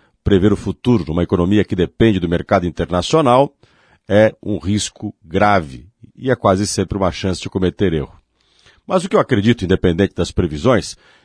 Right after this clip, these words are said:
é que na política econômica brasileira, nos últimos oito anos,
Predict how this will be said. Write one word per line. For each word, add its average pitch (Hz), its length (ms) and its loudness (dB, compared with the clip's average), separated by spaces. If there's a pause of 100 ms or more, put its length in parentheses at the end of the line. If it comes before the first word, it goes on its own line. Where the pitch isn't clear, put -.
é - 60 -14
que 127 80 -6
na 135 100 2
política 156 320 2
econômica 127 640 2 (420)
brasileira, 92 560 2 (380)
nos 92 100 -4
últimos 113 460 -4
oito 151 340 4
anos, 143 420 2